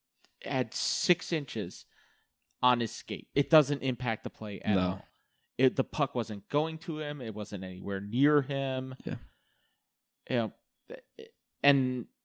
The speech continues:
Speaker 1: it completely changes the course of the game. So now Carolina, okay, they think the game's over. They've won the game, right? Now they've gotta go back there and play the rest of,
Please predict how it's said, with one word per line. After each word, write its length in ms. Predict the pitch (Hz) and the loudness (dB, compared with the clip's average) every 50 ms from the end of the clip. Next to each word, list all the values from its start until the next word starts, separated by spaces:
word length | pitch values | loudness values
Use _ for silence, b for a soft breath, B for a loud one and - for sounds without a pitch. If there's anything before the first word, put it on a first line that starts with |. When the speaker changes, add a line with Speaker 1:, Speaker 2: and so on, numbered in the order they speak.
| _ _ - | _ _ 2
Speaker 1:
it 300 | 143 139 - _ _ - | 2 2 2 _ _ 2
completely 680 | - 175 151 - - - - 147 147 143 135 143 139 | 4 4 4 2 -2 -2 -2 0 0 0 0 -2 -2
changes 480 | 139 - - 135 127 123 117 123 120 - | -2 0 0 0 0 -2 -4 -6 -8 -8
the 80 | - - | -12 -8
course 280 | - 120 113 110 - - | -6 -6 -6 -6 -6 -8
of 60 | 120 | -8
the 60 | 131 | -6
game. 280 | 131 160 165 123 98 - _ | -4 -4 -4 -4 -6 -10 _
So 520 | - - - 120 113 110 107 104 101 98 92 | -10 -4 0 2 2 2 2 0 -2 -4 -4
now 240 | 101 110 107 104 107 | 0 0 2 2 0
Carolina, 800 | - - 117 110 110 107 110 110 110 107 107 107 107 107 101 - - - | 0 2 2 2 4 2 2 0 0 -2 -2 -2 -4 -4 -4 -6 -2 -2
okay, 260 | - 127 - 131 113 | 0 0 2 2 2
they 160 | 110 120 120 113 | 2 2 0 0
think 220 | 123 120 113 - | 0 -2 -2 -2
the 60 | 120 | -2
game's 300 | 107 123 117 117 110 - | 0 0 0 0 2 4
over. 280 | 120 110 98 - - - - _ - | 2 2 2 0 -6 -14 -14 _ -2
They've 160 | 113 104 101 | -2 0 0
won 160 | 107 107 104 | 0 0 0
the 60 | 104 | 0
game, 280 | 98 107 98 87 92 - - _ _ _ _ _ _ - | 0 -2 -2 -2 -4 -8 -16 _ _ _ _ _ _ -6
right? 280 | - 107 104 110 - - _ _ _ _ _ _ _ _ _ _ | -2 0 0 0 -2 -4 _ _ _ _ _ _ _ _ _ _
Now 220 | - 113 120 117 113 | 0 4 4 6 6
they've 160 | 117 113 107 | 4 4 4
gotta 160 | 120 107 107 | 2 2 2
go 100 | 104 110 | 2 2
back 240 | 101 107 104 101 - | 2 0 0 0 0
there 160 | 113 107 104 | 0 0 0
and 120 | 101 101 | 0 -2
play 160 | - 110 104 101 | -2 -4 -2 -2
the 100 | 101 101 | 0 0
rest 260 | 104 101 - - - | 0 -2 -2 -4 -4
of, 320 | 104 101 101 101 98 95 | -4 -4 -2 -4 -4 -6